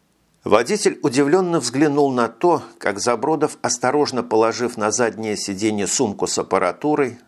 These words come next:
размотал затянутый у парня на руках ремень, но ничего не сказал. Когда такси скрылось за поворотом, Забродов присел на лавочку и задумался.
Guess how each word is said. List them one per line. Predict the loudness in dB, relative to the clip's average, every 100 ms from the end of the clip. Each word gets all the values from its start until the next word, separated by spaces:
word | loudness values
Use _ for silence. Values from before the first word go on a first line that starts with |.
| _
размотал | -4 -2 -2 -2 0 0
затянутый | 0 -2 -2 -4 -4 -2
у | -2
парня | 0 -2 -2 -6
на | -4 -4
руках | -2 -2 -4 -4
ремень, | -6 -4 -4 -4 -8 _ _ _ _ -14
но | -2 0 0
ничего | -2 -2 0 0
не | 0 -4
сказал. | -2 -2 -2 -6 -8 -16 _ _ _ _ _ _ _
Когда | 4 4 2 2
такси | 0 -2 -2
скрылось | -2 0 0 2 2
за | 2 0
поворотом, | 2 2 2 2 -2 -2 -6 -8 -20 -20 -10
Забродов | 0 0 2 0 0 -4
присел | -6 -2 0 2
на | 2 0
лавочку | 0 0 -2 -6 -4 -4
и | -2
задумался. | 0 0 0 -2 -2 -6 -8 -12